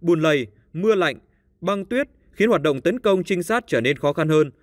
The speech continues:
Tuy vậy, các trận đánh ác liệt vẫn diễn ra, đặc biệt là ở khu vực xung quanh thành phố Bakhmut và Avdiivka, miền đông Ukraine, nơi Nga đẩy mạnh hoạt động tấn công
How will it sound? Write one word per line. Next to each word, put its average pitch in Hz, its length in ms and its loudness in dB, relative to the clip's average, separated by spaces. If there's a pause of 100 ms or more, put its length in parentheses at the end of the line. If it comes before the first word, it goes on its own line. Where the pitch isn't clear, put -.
(340)
Tuy 254 120 -2
vậy, 165 240 2
các 247 140 -4
trận 165 160 -2
đánh 143 140 -2
ác 220 160 -2
liệt 160 200 2
vẫn 165 100 -2
diễn 202 180 -2
ra, 165 260 0 (260)
đặc 170 160 -2
biệt 165 180 0
là 160 60 0
ở 120 100 0
khu 208 180 -2
vực 156 160 -2
xung 185 160 -10
quanh 180 160 0
thành 127 160 -4
phố 139 100 -2
Bakhmut 208 400 -2
và 131 100 -4
Avdiivka, 143 640 0 (300)
miền 160 200 0
đông 165 180 0
Ukraine, 139 400 0 (440)
nơi 220 180 2
Nga 220 140 0
đẩy 156 160 2
mạnh 139 140 -6
hoạt 135 160 -6
động 147 180 -4
tấn 196 180 -2
công 180 260 0